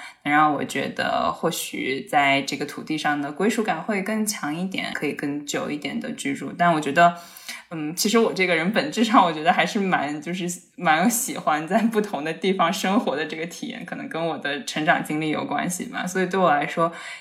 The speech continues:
其实我觉得可能我会想要探索那里是不是适合更久一点居住，但同时我又会觉得我可能随时也会离开它，可能会去探索不一样居住的地方。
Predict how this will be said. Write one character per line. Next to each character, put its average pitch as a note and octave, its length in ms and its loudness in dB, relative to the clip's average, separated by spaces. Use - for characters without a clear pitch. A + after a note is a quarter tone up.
其 F3 160 2
实 F3 160 0
我 E3 140 2
觉 D3 120 -2
得 D#3 200 0
可 D#3 140 -6
能 D3+ 140 0
我 D3+ 60 -2
会 E3+ 120 0
想 D3+ 200 0
要 C#3+ 200 4
探 G3 220 4
索 E3 220 -2
那 D3 100 2
里 C3+ 120 -2
是 - 160 -4
不 D#3 80 -10
是 C#3+ 120 -4
适 D3+ 260 -4
合 C#3 320 2
更 D#3 180 0
久 D3 220 -2
一 - 60 -4
点 C#3 280 -2
居 C#3+ 220 -2
住， C#3+ 220 -4
但 D#3+ 180 0
同 D3 240 -2
时 D3 120 -2
我 C#3 120 -2
又 C#3+ 60 0
会 D3 160 0
觉 C#3+ 160 -4
得 C#3 180 0
我 C#3+ 80 0
可 C#3+ 120 -4
能 C#3 100 0
随 - 180 -4
时 - 140 -2
也 - 100 -2
会 - 180 4
离 D#3 280 4
开 - 240 0
它， C#3 260 0
可 C#3+ 140 -6
能 D3 120 -4
会 C#3+ 160 -4
去 C#3+ 120 -6
探 C#3+ 240 -2
索 - 180 -8
不 - 140 -8
一 C3+ 160 -4
样 C#3 280 -2
居 C#3+ 160 -4
住 C3+ 200 -6
的 - 120 -6
地 - 240 -8
方。 - 160 -12